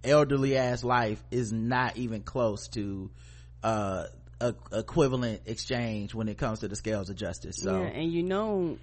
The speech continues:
Speaker 2: he's going to have special, like, they're gonna keep him separate from the general population. Like, he's not gonna serve, like, the jail, jail time like a normal citizen would.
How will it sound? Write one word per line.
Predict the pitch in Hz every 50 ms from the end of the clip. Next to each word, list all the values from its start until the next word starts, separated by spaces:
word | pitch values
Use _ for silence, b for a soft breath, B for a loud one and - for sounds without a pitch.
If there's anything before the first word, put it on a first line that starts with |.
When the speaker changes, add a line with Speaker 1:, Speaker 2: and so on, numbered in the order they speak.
| - -
Speaker 2:
he's | 147 160 180 180 165 147 -
going | - 151 160 147 147
to | 151 147
have | 147 151 151 139 127
special, | - - - 143 139 - - 143 143 139 135 127 127 127 123 117 107 - -
like, | 139 156 151 139
they're | 127 180 175
gonna | 202 196 180
keep | - 220 175
him | 185 156
separate | - - 208 202 - 180 160
from | - 196 190
the | 190
general | 175 147 180 175 165 143
population. | 180 165 160 165 160 170 170 156 147 151
Like, | 156 151 151
he's | 190 208 190
not | 180 185 165 143
gonna | 156 165 160 151 143
serve, | - 180 170 170 147
like, | 156 151 143 127 127
the | 147 143
jail, | 135 160 160 160 156 156 156
jail | 147 143 151 151 147 143
time | 143 143 143 143 143 139
like | 143 139 123 131
a |
normal | 135 147 143 143 131 120
citizen | 123 - - 151 135 120 - 131 117 113
would. | 110 107 95 92 85 -